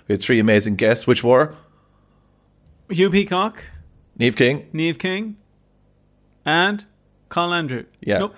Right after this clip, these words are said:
Speaker 2: Colin.
Speaker 1: No, it is actu-,
Speaker 2: Yeah.
Speaker 1: it is actually Colin Andrew, but he has another name, which I don't know should we re-, reveal, but that's on
Speaker 2: Yeah,
Speaker 1: WhatsApp.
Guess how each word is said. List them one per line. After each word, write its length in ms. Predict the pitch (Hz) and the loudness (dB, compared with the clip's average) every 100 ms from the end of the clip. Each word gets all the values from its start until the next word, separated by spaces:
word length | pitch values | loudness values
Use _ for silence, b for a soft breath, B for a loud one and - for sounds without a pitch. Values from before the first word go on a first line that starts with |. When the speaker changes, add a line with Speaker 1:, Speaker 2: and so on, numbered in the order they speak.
| - | -4
Speaker 2:
Colin. 460 | 190 202 104 98 - | 0 2 0 -2 0
Speaker 1:
No, 260 | 139 147 147 | 4 6 6
it 100 | 131 | 6
is 180 | 151 139 | 4 4
actu-, 180 | 127 151 | 4 4
Speaker 2:
Yeah. 80 | 110 | 4
Speaker 1:
it 120 | 123 | 4
is 120 | 143 | 6
actually 220 | 131 123 | 4 4
Colin 260 | 123 113 110 | 2 4 4
Andrew, 280 | 107 107 95 | 2 0 -2
but 180 | 101 101 | 0 2
he 60 | |
has 140 | 107 107 | 2 4
another 220 | 104 101 | 2 4
name, 220 | 95 92 | 2 0
which 180 | 92 - | -2 -4
I 40 | 101 | -4
don't 80 | 92 | -2
know 100 | 92 | -2
should 140 | 101 | -2
we 60 | 92 | -2
re-, 120 | 90 65 | -2 -2
reveal, 420 | 101 90 95 90 | -4 0 0 0
but 200 | 90 110 | -2 -6
that's 220 | - 95 | -4 -2
on 80 | 92 | 0
Speaker 2:
Yeah, 160 | 135 | 2
Speaker 1:
WhatsApp. 100 | 131 | 0